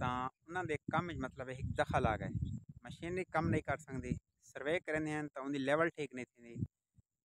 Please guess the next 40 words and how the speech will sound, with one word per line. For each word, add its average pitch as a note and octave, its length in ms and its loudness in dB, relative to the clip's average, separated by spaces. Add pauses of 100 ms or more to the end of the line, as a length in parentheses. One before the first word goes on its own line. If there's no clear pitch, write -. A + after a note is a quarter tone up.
(120)
تاں A#2+ 160 -6
انہاں G3 240 4
کوشش G3+ 420 2
کیتی F3+ 220 2
کہ F3 100 -6
آخر D#3+ 180 2
وجہ C#3+ 320 2
کیا G2+ 100 -12
ہے۔ F#2+ 100 -20 (640)
تاں B2 140 -4 (100)
گاؤں F3+ 120 -2
والے F#3 180 2
لوگاں E3+ 280 0
نوں E3 100 -2
دسیا، D3+ 380 -2
انہاں B2+ 220 -2
خود D3+ 180 -8
وی D3+ 60 -2
ڈٹھے C#3+ 300 -2
کہ B2 120 -8
اتھاں A#2+ 280 -4
ایک - 120 -2
مطلب - 280 2
جنگل C3+ 380 4
دے A#2+ 60 2
وچ A2+ 240 2
مطلب A#2 240 0
کافی B2+ 460 4 (100)
زمانہ C3+ 300 4
گزر A#2 240 2
گئے۔ A2 100 -2 (580)
جیڑی C#3 140 0
ایک C#3+ 180 2
قبر D3 260 10
ہے A#2 120 10 (760)
اللہ D3 180 12
دے C3+ 140 4
نیک C3+ 280 6
ولی C#3+ 220 8
دی، - 160 12